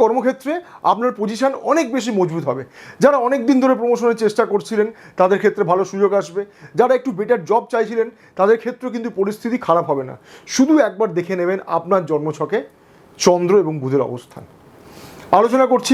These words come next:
ব্যবসায়ীদের জন্য। জুন মাস তুলা রাশির ব্যবসায়ীদের কেমন হবে? একবার আপনার জন্মছক দেখুন। মেষ রাশি এবং মঙ্গলের অবস্থান খুবই গুরুত্বপূর্ণ, কারণ ব্যবসায় কতটা সফলতা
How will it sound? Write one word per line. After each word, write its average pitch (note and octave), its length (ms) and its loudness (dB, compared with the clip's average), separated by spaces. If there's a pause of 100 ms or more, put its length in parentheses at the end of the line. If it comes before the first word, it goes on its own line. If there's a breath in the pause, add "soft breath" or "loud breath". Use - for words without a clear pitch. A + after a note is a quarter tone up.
ব্যবসায়ীদের D#3+ 480 0
জন্য। C3 160 -6 (520 loud breath)
জুন C#4+ 160 6 (100)
মাস C#4+ 180 0 (100)
তুলা G3+ 180 -4
রাশির A3+ 320 -2
ব্যবসায়ীদের F3+ 440 0
কেমন D3+ 240 -2
হবে? B2+ 140 -8 (440 loud breath)
একবার A#3 340 4
আপনার A#3+ 220 -2
জন্মছক G#3+ 320 -2 (100)
দেখুন। C3+ 200 -8 (520)
মেষ A#3+ 260 4 (100)
রাশি C4 260 0 (380 loud breath)
এবং B3 120 4 (140)
মঙ্গলের A3+ 440 2
অবস্থান F3+ 400 -6
খুবই G3+ 220 -4
গুরুত্বপূর্ণ, F3+ 500 -2 (140)
কারণ A3+ 180 4 (460 soft breath)
ব্যবসায় G#3+ 480 2
কতটা C#4 280 2
সফলতা A3+ 340 2